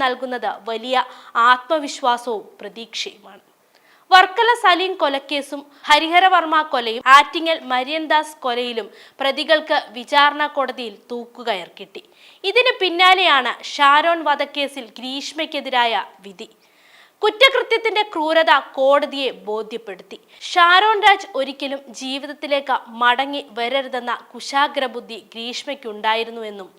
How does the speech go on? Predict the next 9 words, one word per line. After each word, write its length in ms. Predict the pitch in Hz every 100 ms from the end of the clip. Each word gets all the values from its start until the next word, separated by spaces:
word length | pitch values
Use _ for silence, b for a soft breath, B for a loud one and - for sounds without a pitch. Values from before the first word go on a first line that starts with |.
| _
തെളിയിച്ചു. 480 | 190 185 185 - - _ _ _ _ _ _ _ _ _ b b b - 392
ഇനി 140 | 427 415 - -
കേരള 360 | 320 339 370 392
മനസാക്ഷി 540 | 370 339 - 320 311 311 277
ഞെട്ടിച്ച 400 | 254 262 269 277 247 - B B
പൂവച്ചിലൽ 640 | 269 269 294 302 302 285 277 - -
പന്ത്രണ്ടുകാരന്റെ 880 | 254 240 285 294 294 277 269 254 233 - -
കൊലയിൽ 360 | 226 240 233 233 226
വിധി 240 | 220